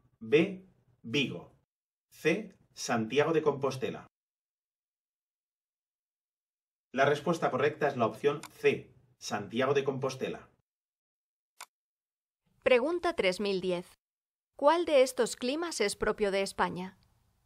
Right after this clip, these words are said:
Speaker 2: A, polar, B, mediterráneo, C, tropical. La respuesta correcta es la opción B, mediterráneo.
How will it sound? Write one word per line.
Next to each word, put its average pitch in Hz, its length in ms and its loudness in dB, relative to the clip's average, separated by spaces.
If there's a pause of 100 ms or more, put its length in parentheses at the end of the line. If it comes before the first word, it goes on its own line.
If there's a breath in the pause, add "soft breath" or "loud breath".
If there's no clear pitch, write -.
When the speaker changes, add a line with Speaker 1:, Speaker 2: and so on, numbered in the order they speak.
(480)
Speaker 2:
A, 269 280 4 (480)
polar, 175 340 0 (840)
B, 226 380 0 (300)
mediterráneo, 196 960 -2 (640)
C, - 420 2 (380)
tropical. 190 600 0 (1400)
La 247 220 4
respuesta 269 560 -4
correcta 269 500 -2
es 214 160 2
la 196 140 2
opción 320 520 -2 (680)
B, 190 420 0 (200)
mediterráneo. 202 880 0